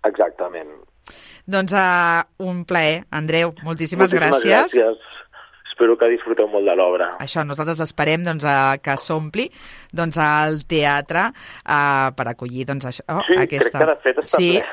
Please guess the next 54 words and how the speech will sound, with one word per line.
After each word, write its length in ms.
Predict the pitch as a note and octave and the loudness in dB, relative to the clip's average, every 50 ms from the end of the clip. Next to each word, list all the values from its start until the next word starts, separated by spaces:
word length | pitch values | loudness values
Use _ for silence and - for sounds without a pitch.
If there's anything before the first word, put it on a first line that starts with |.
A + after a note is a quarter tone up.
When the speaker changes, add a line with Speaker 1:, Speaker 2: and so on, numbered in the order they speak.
| F#3 | -2
Speaker 2:
està, 220 | G3 - - G#3 F#3 | -2 2 2 2 4
Speaker 1:
Crec 80 | - | 4
que 80 | F3+ C#3+ | 4 4
ja 20 | |
Speaker 2:
està 160 | D3 D3+ G#3 | 4 4 4
Speaker 1:
estan 80 | G3 - | 2 2
Speaker 2:
molt 220 | - B3 A3+ F3 - | 2 2 0 2 2
ple. 140 | F#3+ G3+ A3+ | 4 4 4
Speaker 1:
totes 120 | A3 F#3+ | 4 4
les 100 | C#3+ C3+ | 2 2
Speaker 2:
Jo 80 | C3+ C3+ | 2 0
Speaker 1:
entra-, 180 | - - A#2 - - | -2 -4 -8 -8 -2
no, 160 | D3 D#3+ D#3+ | 0 2 2
no, 100 | E3 D#3+ | 4 2
crec 160 | D#3+ E3 E3 | 2 0 2
que 80 | - - | 4 4
Speaker 2:
a 40 | - | 4
Speaker 1:
ja 40 | D#3 | 6
Speaker 2:
tot, 100 | E4+ F4 | 4 2
Speaker 1:
estan 120 | - - - | 0 0 2
Speaker 2:
ja 120 | C4+ C4+ C4 | 2 2 2
Speaker 1:
totes 160 | D3+ C#3+ - C#3 C3 - | 2 2 2 2 2 2
venudes. 320 | A#2+ A#2 A2+ G#2+ G#2 G#2+ - F3 | 0 0 0 0 0 -2 -2 -2
Speaker 2:
Doncs 180 | F3+ F3 E3+ | -2 -2 -4
Speaker 1:
Sí, 60 | - F3+ | -4 -2
Speaker 2:
mira, 240 | G3+ G3+ G3+ F#3 E3 | 0 2 2 2 0
Speaker 1:
sí. 300 | C3+ - - - - - - | -2 -6 -12 -18 -18 -16 -12
Speaker 2:
sort 280 | - - G3+ G3+ - - | -2 0 2 2 2 0
que 80 | - | -2
hem 100 | - G3+ G3 | -4 -4 -2
fet 100 | G#3 F#3+ F#3+ | -2 0 2
l'entrevista 540 | F#3 F3+ F3+ F3 F3+ F3+ G3+ G#3+ - - B3 | 0 0 0 0 0 0 0 -2 -2 -2 0
i 60 | G#3 F3 | 0 0
així 240 | - - - F3+ D#3+ | -2 -2 -2 -2 -2
almenys, 320 | D#3 D#3 E3 F3+ G3 G3+ | -2 -2 -4 -4 -4 -4
doncs 220 | F#3+ D#3+ D3+ C#3+ D3+ | -6 -8 -8 -6 -6
mira, 220 | D#3+ D3 C#3+ C3 | -4 -4 -4 -4
també 200 | - C#3 D3 D#3 | -4 -4 -2 -2
donem 380 | D#3 D#3 D#3+ D#3+ D#3 D#3 D3+ D3+ | 0 2 2 2 0 -2 -2 0
visibilitat 580 | D#3+ D#3 D3 D#3+ D#3 D3 C#3+ D3+ C3+ D3 - D3 | 0 0 2 0 0 0 0 0 0 0 2 2
a, 120 | C#3+ C#3 - - - - | 2 2 2 0 0 2
a 100 | E3+ E3+ | 2 4
la 140 | F3 E3 | 4 4
vostra 480 | D#3+ D#3+ E3 D#3+ - - E3+ D#3+ D3+ D3 D3 - | 4 2 2 0 -2 -2 -2 0 0 0 0 -4
Speaker 1:
Exactament. 400 | - - - - - A3+ A3+ G3+ | -8 -16 -8 -2 2 2 4 4
Speaker 2:
proposta, 480 | G3+ G#3 - F#3+ F#3 F3 - F#3+ F#3 | 4 4 4 4 4 4 4 2 2
que 80 | F3+ F3+ | 2 2
després 380 | F3 E3+ - - - E3+ E3 | 2 0 -2 -4 -4 -4 -2
de 100 | F3+ F#3+ | 0 0
tants 260 | F#3+ G#3+ G#3 G3+ F3+ F3 | 0 0 0 0 0 0
anys, 240 | D#3+ E3+ F#3+ F#3+ | 0 0 0 -2
Andreu, 480 | A3+ G#3+ G3+ F#3 E3+ E3 F3 G#3 A#3+ D4+ | -2 -2 -2 0 2 2 2 2 0 -2
suposo 460 | - - F3+ D#3 - E3 D#3 F#3 F3+ | -6 -6 -6 -4 -2 -2 -2 -4 -2
que 160 | F3 G3 F3+ | 0 0 2